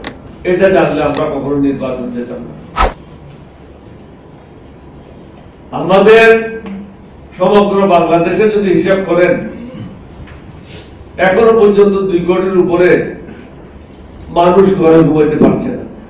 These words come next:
তারা নিজের ঘরে থাকে না। ছাত্রলীগ, যুবলীগের অনেক নেতা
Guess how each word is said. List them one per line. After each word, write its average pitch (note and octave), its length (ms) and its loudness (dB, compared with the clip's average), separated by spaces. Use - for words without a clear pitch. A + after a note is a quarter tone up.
তারা G3+ 320 4
নিজের G#3 400 4
ঘরে G#3 220 4
থাকে F#3+ 260 2
না। F3+ 120 2
ছাত্রলীগ, G#3 680 4
যুবলীগের G#3 560 4
অনেক G#3+ 320 4
নেতা F#3+ 380 4